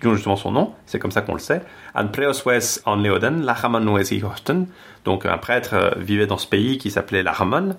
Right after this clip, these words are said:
Euh, he wes Lewenades sonne, donc il était le fils de Lewenath.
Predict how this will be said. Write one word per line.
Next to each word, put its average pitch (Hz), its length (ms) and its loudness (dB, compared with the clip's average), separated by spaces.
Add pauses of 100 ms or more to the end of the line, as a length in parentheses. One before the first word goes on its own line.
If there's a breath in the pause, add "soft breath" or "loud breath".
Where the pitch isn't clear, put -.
(340 loud breath)
Euh, 101 320 0
he 117 180 0
wes 139 580 2 (120 loud breath)
Lewenades 120 500 4
sonne, 127 480 2 (180)
donc 95 320 2
il 92 60 2
était 87 140 0
le 87 60 0
fils 110 160 2
de 98 100 2
Lewenath. 92 540 2